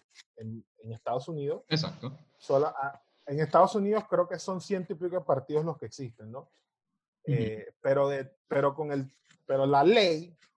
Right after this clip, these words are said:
Speaker 1: obliga que tienen que cumplir cierto nivel de apoyo en encuestas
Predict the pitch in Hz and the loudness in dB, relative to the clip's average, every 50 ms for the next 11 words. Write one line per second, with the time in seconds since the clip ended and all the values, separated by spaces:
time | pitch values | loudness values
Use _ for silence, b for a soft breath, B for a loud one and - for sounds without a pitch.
0 | _ _ _ - - 151 151 151 156 190 220 208 185 165 165 170 - 160 131 135 | _ _ _ -2 2 2 2 4 4 2 2 2 2 0 -2 -6 -6 -8 -8 -6
1 | 135 143 147 - 170 - 175 170 156 165 180 175 143 139 - - - 151 147 143 | -8 -8 -8 -10 -14 -10 -8 -8 -6 -2 -2 -2 -2 -4 -10 -10 -2 0 0 0
2 | 143 139 175 175 175 165 160 151 151 160 165 170 - 180 170 - - 240 240 - | 0 -4 -6 -6 -2 0 0 0 2 0 -2 -2 -2 0 4 4 6 6 6 4
3 | - - 185 175 156 151 139 147 151 156 | 4 2 4 4 4 4 0 0 0 -2